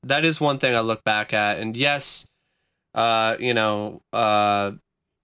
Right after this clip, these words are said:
I appreciate the path that I am on right now, but man, do I wish that I could have done that, to be perfectly honest, 'cause I'm a huge, you know me, I love film, and, you know, that, that, that was, like, a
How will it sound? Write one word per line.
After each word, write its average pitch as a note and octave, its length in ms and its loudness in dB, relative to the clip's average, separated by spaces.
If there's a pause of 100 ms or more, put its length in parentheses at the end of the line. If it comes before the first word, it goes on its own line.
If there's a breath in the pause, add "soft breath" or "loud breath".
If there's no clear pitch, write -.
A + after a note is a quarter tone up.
(240)
I C3 120 -2
appreciate B2 920 -2
the A#2+ 160 -4
path A#2 520 -4
that A2+ 180 0 (100)
I A2+ 140 -2
am G#2 180 -2
on D#3 300 0
right G3 200 0
now, G#3 520 0 (480)
but G2 120 -12
man, A#2 300 0
do G#2+ 140 -8
I G2+ 80 -4
wish G2+ 320 -10
that G2+ 160 -8
I F#2+ 80 -6
could F#2+ 160 -12
have F#2 100 -16
done - 220 -16
that, - 220 -18 (720)
to A#2 60 -8
be G#2+ 120 -10
perfectly G2+ 400 -8
honest, - 400 -16
'cause G#2+ 180 -10
I'm G#2+ 240 -2
a G#2 40 -10
huge, G#2+ 520 -10
you A2+ 140 -8
know G2+ 120 -6
me, G2 240 -8
I F#2 100 -6
love G2+ 300 -6
film, G2 580 -8 (120)
and, F#2+ 400 -12 (100)
you G#2 80 -14
know, F#2+ 200 -10
that, G#2 240 -10
that, G#2 240 -8
that A2 100 -4
was, G#2 160 -10
like, G2+ 180 -8
a F#2+ 140 -12